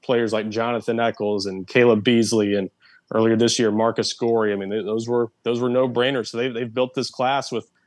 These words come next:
mostly high-priority players so far, and, and still, still some, a lot more big names left out there.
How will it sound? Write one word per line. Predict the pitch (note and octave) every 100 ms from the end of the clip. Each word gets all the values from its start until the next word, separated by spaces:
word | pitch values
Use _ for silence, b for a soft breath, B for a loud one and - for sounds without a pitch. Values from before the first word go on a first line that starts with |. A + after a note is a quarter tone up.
| _ _ _ _
mostly | - A2+ C#3 - D3+
high-priority | C3+ C3+ D3 D#3+ C#3 D3 C#3+
players | B2+ C3+ D#3+ C#3+
so | - A#2
far, | - A#2 A#2 B2 G2
and, | A2+ A2
and | G#2+ A2
still, | G2+ - B2+ C3+ A#2+ -
still | - C#3+
some, | C3+ C3+ B2
a |
lot | B2+ C3+ C#3+
more | D3
big | B2+ D3 D3
names | C#3+ D3 B2+
left | C#3 C#3+
out | C3 D3 D3+
there. | B2 A2+ G#2+